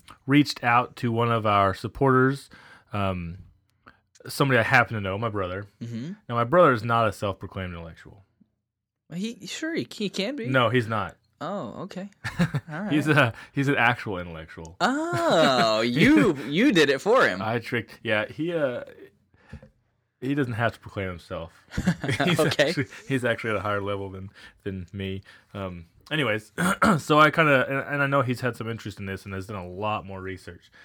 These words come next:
Speaker 1: So I kinda reached out to him on his ideas, and, um, they definitely helped me look at it a different way.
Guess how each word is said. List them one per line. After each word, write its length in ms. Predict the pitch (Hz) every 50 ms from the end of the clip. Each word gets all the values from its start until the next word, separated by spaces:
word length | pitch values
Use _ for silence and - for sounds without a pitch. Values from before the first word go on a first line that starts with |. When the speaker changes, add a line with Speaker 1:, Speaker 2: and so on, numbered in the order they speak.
| - _ _
Speaker 1:
So 80 | - 117
I 40 | 113
kinda 200 | - 117 107 104
reached 220 | 104 104 101 -
out 140 | 107 101 98
to 60 | 104 92
him 360 | 101 123 113 101 98 90 92 _ _ _ _ _ _ _ _ _ _ -
on 100 | 101 101
his 220 | 107 151 165 131
ideas, 440 | 135 110 98 101 98 98 98 95 - _ - - - - _ -
and, 560 | 123 120 117 113 113 110 107 104 101 95 95 _ _ _ _ _ _ _ _ -
um, 380 | - - - - - - - _ _ _ _ -
they 80 | 120
definitely 600 | 117 123 127 120 135 117 117 113 110 101 95 - _ _ _ _ _ _ _ _ _ _ _ _ _ _ _ _ _ _ _ _ _ _ _ _ - _ _ -
helped 360 | - - - 139 135 - -
me 80 | 135 123
look 160 | 120 113 -
at 80 | 113
it 20 | 107
a 40 | 101
different 260 | 107 98 104 95 98
way. 240 | 101 95 85 85